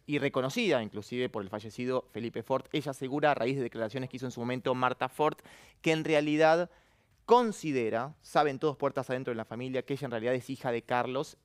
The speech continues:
y hermana de Ricardo Ford. Hizo un descargo muy fuerte ayer en redes sociales y volvió a poner el tema en el tapete.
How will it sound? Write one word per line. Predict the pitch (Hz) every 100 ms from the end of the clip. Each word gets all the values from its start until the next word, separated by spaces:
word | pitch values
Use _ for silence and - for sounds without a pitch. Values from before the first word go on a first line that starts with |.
| -
y | 123
hermana | 117 120 135 143
de | 120
Ricardo | 104 104 107 107 104 98 98
Ford. | - 95 _
Hizo | 180 175 185
un |
descargo | 135 - 156 143
muy | 156 175
fuerte | - 170 151
ayer | 143
en | 135
redes | 135 139
sociales | 127 151 151 -
y | 143
volvió | 131 147
a |
poner | 156 143
el | 147
tema | 131 147
en | 131
el |
tapete. | 113 120 156 165